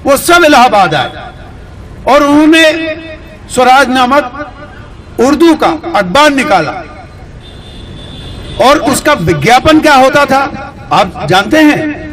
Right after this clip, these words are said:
संपादक के लिए, आवश्यकता के लिए विज्ञापन क्या निकलता था कि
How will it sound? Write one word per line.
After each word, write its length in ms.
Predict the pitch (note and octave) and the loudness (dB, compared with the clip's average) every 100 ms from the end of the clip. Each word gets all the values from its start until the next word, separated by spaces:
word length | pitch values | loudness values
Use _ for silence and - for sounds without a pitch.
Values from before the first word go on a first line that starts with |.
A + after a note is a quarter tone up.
| - - - - - - - | -16 -18 -18 -16 -16 -16 -16
संपादक 960 | - - - G#3 G3 A3 A3+ A#3+ D#4 - | -12 -10 -4 -2 0 0 2 2 0 2
के 160 | B3+ | 0
लिए, 220 | A#3 A3 | 0 0
आवश्यकता 720 | C#4+ C#4+ A#3 G#3 A#3+ A3 C4 C4 | 0 0 0 -2 -4 -2 -2 -2
के 100 | C4 | -2
लिए 120 | C4 | -2
विज्ञापन 540 | F#3+ D3 F3+ F#3+ C#4+ | -2 0 0 2 0
क्या 180 | C4 A#3+ | 0 0
निकलता 460 | A3 F3+ F3 F#3 F3+ | 0 -2 0 0 0
था 320 | G3 C4 F4 D4 F4 E4+ F4 F4 - F4+ - - | 2 4 2 0 -6 -8 -14 -16 -16 -16 -14 -12
कि 100 | - | -6